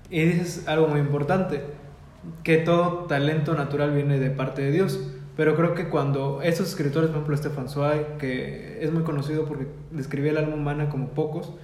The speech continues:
y no solo el alma humana, sino que escribía, eh, hablaba sobre la mujer, hablaba,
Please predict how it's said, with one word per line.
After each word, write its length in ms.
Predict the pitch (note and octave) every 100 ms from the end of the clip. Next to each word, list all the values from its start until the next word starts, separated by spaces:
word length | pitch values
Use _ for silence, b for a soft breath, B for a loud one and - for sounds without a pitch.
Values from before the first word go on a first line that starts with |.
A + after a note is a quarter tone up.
| B B B -
y 60 |
no 100 | D3
solo 180 | G3+ F#3
el 40 | F3+
alma 100 | D#3+
humana, 240 | D#3+ F#3+ F3
sino 180 | D3+ D3
que 80 |
escribía, 640 | C#3+ D3 C#3+ D#3 - B B B B -
eh, 640 | C#3+ C3+ C3+ C3 C3 - - -
hablaba 320 | - D3+ D#3+
sobre 240 | E3 D#3 C#3
la 100 | C3
mujer, 400 | B2+ - D#3+ E3+
hablaba, 680 | D3+ D3+ D3+ D3+ C#3+ C#3+ C#3+